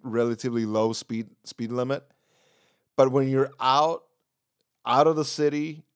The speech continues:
and you're driving these, uh, these, to these destinations that are, like, four or five hours away and they want you to speed up, that car was a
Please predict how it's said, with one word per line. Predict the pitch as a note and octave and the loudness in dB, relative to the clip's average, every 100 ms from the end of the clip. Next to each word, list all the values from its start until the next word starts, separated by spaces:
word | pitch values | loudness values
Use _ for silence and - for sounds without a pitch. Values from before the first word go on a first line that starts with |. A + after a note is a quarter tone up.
| _ | _
and | A#2 C3 | -2 0
you're | B2+ A#2+ | -2 -2
driving | A#2+ A#2 C3 C3 C3 C3 | 0 2 2 0 -4 -6
these, | A#2 A2+ A2 G#2 - - _ _ _ _ _ _ _ _ _ _ | -6 -8 -8 -12 -14 -18 _ _ _ _ _ _ _ _ _ _
uh, | A2+ G#2+ G#2 F#2+ F#2 F#2 - | -6 -4 -4 -6 -8 -12 -12
these, | B2+ B2 - B2 | -10 -12 -16 -12
to | C3+ | -8
these | B2 A2 | -8 -4
destinations | A#2+ - A#2 A#2+ A2+ C3 | -6 -4 -4 -4 -4 -4
that | A2+ | -2
are, | G#2 | -2
like, | F2+ - | -4 -10
four | - A#2 A2+ | -10 -2 0
or | |
five | A2+ A#2 A2 | 0 0 0
hours | G#2+ A2 G#2 | 0 -2 -4
away | G2 F#2+ G2 G#2+ A#2+ _ - | -6 -6 -4 -6 -12 _ -12
and | G2 | -10
they | F#2 | -8
want | G2 G#2+ A#2 | -6 -6 -8
you | G#2 | -10
to | G2+ | -14
speed | - A2 G#2 | -12 -8 -6
up, | G2 G#2+ _ _ _ _ _ _ _ _ _ _ _ _ _ - _ _ - | -6 -6 _ _ _ _ _ _ _ _ _ _ _ _ _ -20 _ _ -2
that | A#2+ C3+ - | 0 0 -2
car | A#2+ A#2 A#2 | 2 4 4
was | A2 G2+ | 0 -4
a | F#2 | -8